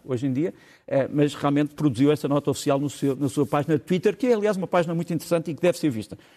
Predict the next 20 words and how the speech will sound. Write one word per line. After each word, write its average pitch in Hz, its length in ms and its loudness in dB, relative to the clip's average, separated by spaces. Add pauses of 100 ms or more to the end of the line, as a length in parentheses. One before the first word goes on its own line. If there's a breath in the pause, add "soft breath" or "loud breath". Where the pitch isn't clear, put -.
(360 soft breath)
Deixa-me 233 260 4
também 220 240 2
mostrar-te 185 360 0
uma 185 80 2
outra 175 180 2
fotografia, 196 640 2 (280)
ehm, 170 680 2
não 143 80 -2
sei 139 140 -4
se - 60 -8
sabes 131 180 -2
quem 143 80 0
é - 20 0
este - 140 -6
senhor, 208 180 0 (340 loud breath)
eh, 131 480 0
com 131 220 -2
ar 127 100 0
monárquico, 170 880 -2
eh, 143 600 6